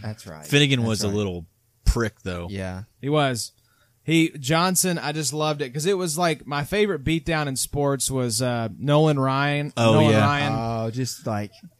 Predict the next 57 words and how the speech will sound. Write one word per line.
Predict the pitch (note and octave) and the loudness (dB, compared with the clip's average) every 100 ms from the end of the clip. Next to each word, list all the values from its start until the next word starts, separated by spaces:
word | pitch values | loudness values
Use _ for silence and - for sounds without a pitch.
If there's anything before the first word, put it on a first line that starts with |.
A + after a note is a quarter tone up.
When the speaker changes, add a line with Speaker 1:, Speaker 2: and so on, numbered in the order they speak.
| C3 | -8
Speaker 3:
just | D3+ E3+ | -4 2
had | F3+ | 2
him | F3 | 4
in | D#3 | 0
a | |
Speaker 1:
freak. | C#3 F#3 | 0 0
Speaker 3:
headlock, | C#3+ D3+ C#3+ | 2 2 0
just | D3+ - | -4 -4
literally | E3 D3 | -4 -4
punching | - E3+ D#3+ E3+ | -4 -2 -2 -2
his | D3+ G2+ | -2 -2
Speaker 1:
Oh, | |
yeah. | D3+ D#3 C#3 | 0 2 0
Speaker 3:
head | G2 | -2
Speaker 1:
That's | B2+ B2+ | -6 -4
Speaker 3:
like | - | -2
Speaker 1:
a | C3 | 0
Speaker 3:
it | |
Speaker 1:
good | - | 0
Speaker 3:
was | - | 0
Speaker 1:
one. | |
Speaker 3:
the | D#3 | -2
most | D#3 D3 | -2 -2
casual | - E3+ E3 D3+ C#3+ | -2 -2 -2 -2 -4
thing | D#3+ D3+ | -2 -2
Speaker 2:
That | C3 B2+ | 2 4
Speaker 3:
ever. | C3+ | 4
Speaker 2:
was, | B2 | 4
uh, | A#2 G#2+ G#2 | 2 2 4
Robin | G#2+ A2 A2 | 4 4 2
Ventura, | G2+ G2 A2+ A2+ G2+ F#2+ | 0 -2 -2 0 -2 0
I | |
Speaker 3:
Yes. | C#3 G#2 | 0 4
Speaker 2:
believe. | G#2+ G#2+ | 6 6
Speaker 1:
Yeah, | A2 G#2+ G#2 | 4 -2 -4
that's | G2+ C#3 | -2 0
Speaker 3:
He, | E3 | 2
Speaker 1:
it. | |
Speaker 3:
he | D#3+ | 4
still | D3+ F#3+ | 4 4
gets | F#3 F3+ | 2 2
asked | D3 D#3 D3 | 0 0 -2
to | C#3+ | -2
sign | - C#3+ C3 | -2 -2 -2
pictures | C#3+ B2 B2+ | -2 -2 -4
of | A2+ | -6
that, | A#2 A2+ | -6 -6
Nolan | A#2+ A#2+ A#2+ | -6 -6 -4
Ryan | A#2 A2+ A2 | -6 -6 -8
does. | G#2+ G#2 A#2 | -10 -6 -2
Speaker 2:
Wow. | G#2+ G2+ F#2 F2+ | 2 4 2 -2
Speaker 3:
Just | D3+ D3 | -4 -2
him | E3 D#3+ | 0 0
just, | C#3+ B2+ - B2+ | -2 -4 -8 -10
just | C3 | -10
wailing | A#2+ B2+ D3+ D3+ D3+ | -8 -4 0 0 2
Speaker 2:
Yeah. | C#3+ | 0